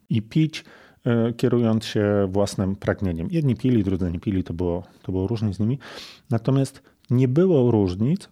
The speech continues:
w czasie opuszczenia namiotu. Efektywność obydwu tych zabiegów była taka sama.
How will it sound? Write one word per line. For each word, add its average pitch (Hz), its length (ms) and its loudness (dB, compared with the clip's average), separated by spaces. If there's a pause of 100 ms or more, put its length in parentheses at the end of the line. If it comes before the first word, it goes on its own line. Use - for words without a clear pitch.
(100)
w - 160 -20
czasie 123 320 0
opuszczenia 117 520 -2
namiotu. 104 460 0 (260)
Efektywność 143 720 0
obydwu 117 340 0
tych 101 180 -10
zabiegów 104 580 0 (480)
była 98 440 2 (880)
taka 104 260 -4
sama. 87 420 -4